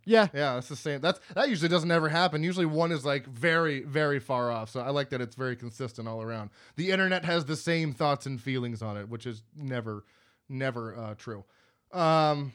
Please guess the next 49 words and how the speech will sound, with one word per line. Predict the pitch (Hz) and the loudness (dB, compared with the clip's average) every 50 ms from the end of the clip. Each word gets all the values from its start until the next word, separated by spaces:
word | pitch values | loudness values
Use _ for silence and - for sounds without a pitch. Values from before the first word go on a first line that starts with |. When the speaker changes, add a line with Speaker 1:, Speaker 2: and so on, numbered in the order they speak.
| - _ - | -14 _ 0
Speaker 2:
all | 202 202 190 | 2 4 6
right, | 170 160 151 - - | 6 4 2 0 -2
so | - 190 175 | -2 0 0
yeah, | 175 165 160 147 139 | 2 2 2 2 2
my, | 147 151 165 175 170 160 143 | 2 2 2 2 2 2 0
my | 165 160 170 175 175 175 | -2 -2 0 0 0 0
movie | 170 175 175 170 151 165 165 | 0 2 0 0 0 0 -4
is | 151 120 | -4 -4
gonna | 156 160 160 | -2 -4 -2
be | 143 147 | -4 -4
kind | - - - 156 170 165 | -8 -6 -4 -2 -2 -2
of | 156 143 | -4 -6
the | 135 | -6
same | - - 156 156 147 135 | -4 -4 -4 -2 -2 -4
deal | 117 139 147 147 147 | -2 0 2 2 2
with | 139 139 - | 0 0 -2
how | 139 131 135 | -2 -2 -2
we | 139 | -4
talk | 131 - 143 135 135 135 | -4 -2 -2 -2 -2 -2
about | 151 143 143 143 143 147 | -4 -4 -2 -2 -2 -2
it, | 143 | -4
'cause | 131 131 110 | -6 -8 -6
it, | 131 135 123 147 | -6 -6 -6 -6
it's, | 147 - - _ _ - - _ _ _ _ _ _ _ _ _ | -8 -10 -12 _ _ -20 -20 _ _ _ _ _ _ _ _ _
I, | - 151 170 160 165 | -2 -2 0 2 0
I | 185 | 2
mean, | 185 190 | 4 4
I | 190 185 | 4 6
wrote | 180 202 220 214 175 | 6 6 6 6 6
down | 190 190 180 | 6 6 6
a | 165 | 4
lot | 156 151 147 151 156 | 2 2 2 2 2
of | 165 160 | 2 0
shit, | - - 165 170 160 | 0 -2 -4 -2 -2
which | 151 139 - | -2 -2 -2
I | 143 | -4
probably | 131 - 156 151 143 | -4 -2 -2 -2 0
won't | 139 143 143 131 | -2 -2 -6 -4
go | 110 143 135 143 | -2 0 0 0
into | 147 139 117 113 | 0 -2 -4 -10
too | 110 - 147 147 | -10 -6 -6 -6
much, | 143 151 151 151 131 120 | -4 -4 -6 -6 -8 -6
but, | 123 135 131 127 127 123 - - | -4 -2 0 0 -2 -4 -4 -6
uh, | 139 135 | -8 -6
'cause | - - 135 175 | -8 -8 -8 -8
it's | 175 - | -8 -8
a | 190 | -6
very | 156 165 190 190 175 | -2 -2 -2 -2 -2
simple, | 143 - - - 156 151 156 147 - 165 160 156 156 151 | -4 -8 -4 -2 -2 -2 -2 -2 -2 0 0 0 -2 -4